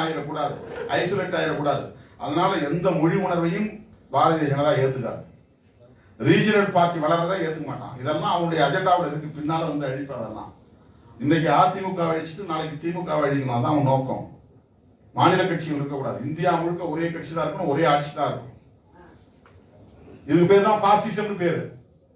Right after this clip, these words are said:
பன்மைத்துவத்துக்கு எதிரான அரசியல் கோட்பாட்டுக்கு பேர் தான் பாசிசம்,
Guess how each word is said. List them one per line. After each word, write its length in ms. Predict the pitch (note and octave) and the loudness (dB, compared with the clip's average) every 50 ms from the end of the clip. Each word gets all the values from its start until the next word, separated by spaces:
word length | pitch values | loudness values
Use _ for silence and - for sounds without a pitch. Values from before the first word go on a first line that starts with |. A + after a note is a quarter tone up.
| _ _ _ _ _ _ _ _ _ _ _ _ _ _ _ _ - _ - - - - - _ _ _ - - - - - | _ _ _ _ _ _ _ _ _ _ _ _ _ _ _ _ -20 _ -20 -20 -20 -20 -20 _ _ _ -20 -20 -12 -2 2
பன்மைத்துவத்துக்கு 760 | D#3+ - G#3 A#3 A#3 - A3+ G#3 G3+ G3 - F3 E3 E3+ E3+ E3 | 4 6 6 6 6 4 4 4 4 4 2 -2 -2 -2 -2 0
எதிரான 300 | F3+ F#3+ G3+ G#3 G#3 G3 F#3 F3+ | 0 2 2 2 4 4 2 2
அரசியல் 380 | F#3 - - G3 F3+ E3+ D#3+ E3 | 2 0 -2 -4 -6 -6 -6 -4
கோட்பாட்டுக்கு 440 | E3+ E3+ - E3+ E3 D#3+ D#3+ D3+ D#3 | -6 -4 -2 -2 -2 -2 -4 -6 -6
பேர் 140 | D3+ D3+ D3+ | -8 -8 -8
தான் 140 | F3+ - D#3+ C#3+ | -8 -6 -2 -2
பாசிசம், 420 | C#3+ D3 C#3+ B2+ B2 B2 - - | 0 0 -2 -4 -8 -10 -12 -14